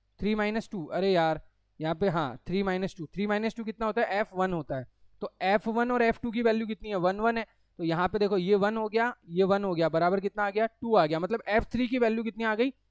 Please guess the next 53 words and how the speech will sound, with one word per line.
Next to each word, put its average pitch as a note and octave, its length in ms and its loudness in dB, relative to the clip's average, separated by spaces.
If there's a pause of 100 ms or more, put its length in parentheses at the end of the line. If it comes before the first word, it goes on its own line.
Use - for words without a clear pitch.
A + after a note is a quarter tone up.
(180)
टू A#3+ 100 2
आ F3+ 140 6
गई। D3+ 160 2 (280)
तो - 60 -8
अब A3 180 4
निकालेंगे A3+ 400 4
हम B3 200 0
एफ़ A3 300 0
फ़ोर। G3 460 2 (300)
तो - 120 -6
एफ़ G#3+ 260 0
फ़ोर A3+ 260 0
यानी A3+ 200 -2
कि A#3 80 -4
यहाँ F#3 420 2
पे G3 100 2
जो F3 280 -4
एन G#3+ 240 -4
दिख G#3 180 0
रहा G3 140 4
है, A3 160 0
इसकी G#3 220 -6
जगह F#3+ 160 0
पे G#3+ 120 -2
चार F3+ 360 0
रख E3+ 140 -2
देंगे। C#3+ 280 -2 (300)
जिस F3+ 160 -2
तरीके G#3+ 300 2
से G#3+ 140 2
एफ़ G3+ 180 2
थ्री A#3 160 0
निकाला F#3 360 0
था, F#3+ 220 -2 (240)
तो G#3 60 -2
एन F#3+ 240 -2
की G#3 100 -4
जगह G3+ 160 4
पे G3 120 -2
थ्री F3+ 280 0
रखा G3+ 220 -2
था, A3 160 -2 (300)
वैसे F#3+ 320 4
ही G#3+ 220 0 (280)
एफ़ A#3 340 2 (400)
फ़ोर B3 300 8
निकालने G3+ 460 2
के F#3 80 -2
लिए G3+ 200 2
एन F#3 160 -6
की G3 100 -12
जगह E3+ 180 0
पे A3 140 -4